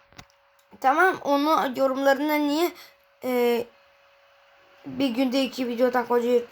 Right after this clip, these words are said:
ile abimiz yazıyorsunuz da bana yazmıyorsunuz? Hayır, ben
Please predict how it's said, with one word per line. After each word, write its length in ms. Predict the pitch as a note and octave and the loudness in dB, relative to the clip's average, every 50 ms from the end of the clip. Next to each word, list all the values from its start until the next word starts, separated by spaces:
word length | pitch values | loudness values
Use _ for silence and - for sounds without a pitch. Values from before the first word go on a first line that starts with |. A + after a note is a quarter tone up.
| - - - - - | -16 -20 -20 -18 -10
ile 140 | - C4 A#3+ | -2 0 2
abimiz 540 | A#3 A#3 A#3 A3+ A3+ A#3 A#3 A#3+ A#3+ A#3 A3+ | 2 4 2 2 0 -2 -2 -2 -4 0 0
yazıyorsunuz 520 | A#3+ A#3+ A#3 A#3 A#3 A#3 A#3 A#3 A3+ A3 | 0 0 0 -2 -4 -4 -2 -4 -4 -4
da 100 | A3+ G#3+ | -2 0
bana 200 | A3 A3 A3 G#3 | 0 0 0 0
yazmıyorsunuz? 720 | G#3 G#3 G#3 G#3 G#3+ G#3 A3 G#3+ G#3+ G#3+ A3+ C#4 - - - - - - - - - - - - - - - - - - - - - - - - - - - - - - - - - - - - - - | -2 0 0 0 0 -2 -6 -10 -8 -8 -8 -10 -10 -12 -16 -18 -20 -20 -20 -20 -20 -20 -20 -20 -20 -20 -20 -20 -20 -20 -20 -20 -20 -20 -20 -20 -20 -20 -20 -20 -20 -20 -20 -20 -20 -20 -20 -20 -16 0
Hayır, 240 | - A#3+ B3+ B3+ A#3+ | 2 2 4 4 4
ben 200 | C4+ C4+ C4 | 2 2 2